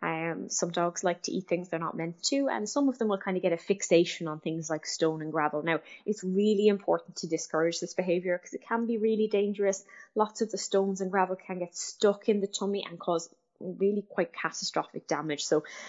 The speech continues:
I suppose as the first and foremost thing I would suggest would be try and restrict his access to this area if you can, or only let him there when he's supervised so that he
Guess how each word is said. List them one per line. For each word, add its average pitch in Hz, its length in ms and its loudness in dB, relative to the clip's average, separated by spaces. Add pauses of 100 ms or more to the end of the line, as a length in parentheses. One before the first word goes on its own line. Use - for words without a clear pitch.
(220)
I 196 60 2
suppose 196 280 2
as 202 180 2
the 202 80 0
first - 380 4
and 196 100 0
foremost 208 420 4
thing 208 120 2
I 202 40 2
would 202 100 0
suggest 190 400 0
would 185 100 -2
be 175 240 2 (100)
try 226 260 0
and 226 100 4
restrict 226 380 0
his 202 100 4
access - 480 2
to 214 80 4
this - 180 0
area 196 300 4
if - 160 -10
you 185 60 -6
can, 208 380 0
or - 220 0
only 185 240 0
let 165 180 -2
him 180 100 -2
there 175 160 0
when 170 100 -4
he's 175 160 -6
supervised 175 580 0
so 170 100 0
that 170 120 -8
he 175 80 -10